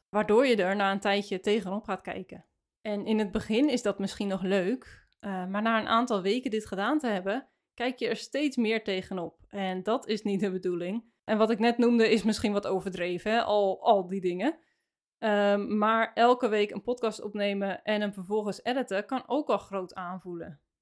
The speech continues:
En het kan ook iets worden waar je elke week steeds een beetje meer tegenop gaat kijken.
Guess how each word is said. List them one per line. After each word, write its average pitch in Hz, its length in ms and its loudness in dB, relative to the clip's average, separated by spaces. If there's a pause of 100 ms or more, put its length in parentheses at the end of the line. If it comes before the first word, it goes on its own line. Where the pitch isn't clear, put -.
(140)
En 226 120 -6
het 233 120 -4
kan 254 200 -2
ook 277 220 2
iets 285 180 0
worden 208 300 2
waar 196 140 2
je 190 140 2
elke 240 340 4
week 190 220 0
steeds 233 380 0
een 208 100 -4
beetje 196 280 0
meer 185 220 -2
tegenop 190 400 -6
gaat 190 200 -12
kijken. - 500 -10